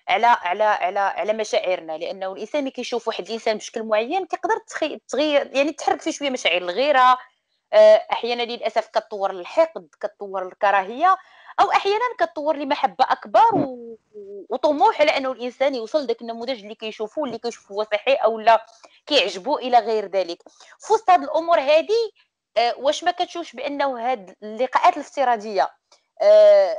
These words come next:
كنلقى راحتي في انني نسب ونعاير واحد الشخص ما كنعرفوش غير لانني شفت فيه واحد الشكل معين او لقيت فيه واحد ال-، آه، الشكل معين، اولا في بعض اللايفات اللي ربما كتكلم على الجنس اولا كتكلم على، آه، امور اللي هي مفتوحه ما كاينش لي limite، كنلقى راحتي فاش نبقى نشوف ديك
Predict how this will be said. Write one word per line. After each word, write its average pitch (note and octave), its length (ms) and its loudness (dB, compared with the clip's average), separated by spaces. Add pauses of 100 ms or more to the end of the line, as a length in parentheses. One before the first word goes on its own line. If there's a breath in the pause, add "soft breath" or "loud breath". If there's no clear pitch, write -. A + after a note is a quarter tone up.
(160)
كنلقى C4+ 320 2
راحتي - 260 -2
في - 100 -8
انني B3+ 280 -6
نسب G#3 320 -12
ونعاير A#3+ 380 2
واحد B3 160 -6
الشخص - 260 -16
ما A#3+ 80 -2
كنعرفوش G#3+ 600 -2
غير A#3+ 120 -6
لانني B3 360 -6
شفت - 200 -16
فيه B3 120 -10
واحد G#3+ 140 -4
الشكل - 260 -14
معين G#3+ 400 -6
او G#3+ 100 2
لقيت A3+ 260 -8
فيه B3 120 -10
واحد F#3 340 -6
ال-، G3+ 220 -10 (360 soft breath)
آه، G#3 120 4
الشكل B3+ 300 -4
معين، A#3 480 -2 (340 loud breath)
اولا D#4 200 2
في B3 60 -8
بعض A3 220 0
اللايفات C#4 560 -2
اللي B3+ 200 -6
ربما A#3 300 -6
كتكلم A3 500 -8
على F3+ 140 -4
الجنس C4 500 -6
اولا F#3+ 240 -4
كتكلم G#3 640 -6
على، G3 380 4 (400 soft breath)
آه، F#3+ 520 2
امور A3+ 320 0
اللي G#3+ 240 -4
هي G#3 100 -2
مفتوحه A3+ 540 0
ما G#3+ 100 -2
كاينش A3 280 -10
لي A3 80 -12
limite، A3+ 360 -10
كنلقى A3 320 2
راحتي G#3+ 280 -2
فاش A#3 180 -14
نبقى A3 220 -4
نشوف G#3+ 240 -12
ديك F#3+ 120 -16